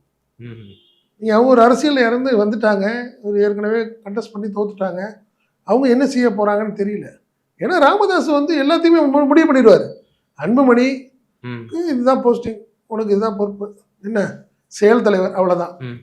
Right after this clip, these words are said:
Speaker 2: நீங்க வந்து ச-, சௌமியாவுக்கு இதுக்கு எந்த இதுவுமே வேலை இல்ல, வீட்டு வேலையை பார்க்க வேண்டியதுதான் அப்படின்னு
Speaker 1: ம்,
Speaker 2: சொல்லிடுவாரு.
Speaker 1: ம்.
Speaker 2: அப்புறம் முகுந்தனுடைய நிலைமை என்ன?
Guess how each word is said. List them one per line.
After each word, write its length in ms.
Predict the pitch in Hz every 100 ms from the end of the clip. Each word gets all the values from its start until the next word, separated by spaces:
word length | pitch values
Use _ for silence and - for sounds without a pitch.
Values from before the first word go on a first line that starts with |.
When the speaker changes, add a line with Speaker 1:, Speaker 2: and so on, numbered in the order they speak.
| _ _ _
Speaker 2:
நீங்க 300 | 196 240 226
வந்து 160 | 220 247
ச-, 320 | 247 220 202 180
சௌமியாவுக்கு 680 | 220 277 294 262 233 277 269
இதுக்கு 380 | 240 233 233 202
எந்த 200 | 214 220
இதுவுமே 220 | 208 214
வேலை 200 | 208 202
இல்ல, 360 | 185 311 - _ _ _
வீட்டு 260 | 240 269 277
வேலையை 280 | 233 208
பார்க்க 120 | 202 180
வேண்டியதுதான் 380 | 170 185 190 -
அப்படின்னு 280 | 202 220 226
Speaker 1:
ம், 40 |
Speaker 2:
சொல்லிடுவாரு. 500 | 202 190 160 120 117
Speaker 1:
ம். 120 | - _ _ _ _
Speaker 2:
அப்புறம் 320 | - 226 285
முகுந்தனுடைய 500 | 285 339 349 294 262
நிலைமை 300 | 233 214 190
என்ன? 340 | 170 165 165